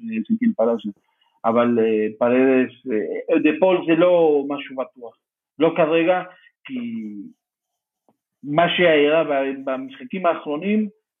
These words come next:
לא משהו, ויש לנו שחקנים טובים שיכולים למלא את העמדה הזאת, וצריך לחשוב גם על היריבות שלא יהיו נוחות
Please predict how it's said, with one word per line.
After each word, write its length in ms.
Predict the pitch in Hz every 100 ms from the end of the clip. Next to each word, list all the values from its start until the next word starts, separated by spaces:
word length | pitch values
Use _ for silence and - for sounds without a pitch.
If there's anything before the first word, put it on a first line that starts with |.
| _ _ _ _ -
לא 160 | 160
משהו, 560 | 151 123 - 147 175 165
ויש 1300 | 139 131 123 113 113 123 _ _ _ - 143 156 160
לנו 240 | 156 151
שחקנים 440 | 143 - 135 147 139
טובים 300 | 135 139 131
שיכולים 640 | 123 120 117 123 123 120
למלא 300 | 117 117 135
את 60 | 139
העמדה 220 | 143 160
הזאת, 200 | 165 175
וצריך 400 | 165 156 156 139
לחשוב 360 | 147 135 143 143
גם 160 | 147
על 100 | 143
היריבות 540 | 135 135 135 139 151 143
שלא 260 | 139 139
יהיו 360 | 143 147 147 135 - _ _ _ _ _ 135
נוחות 340 | 131 - 139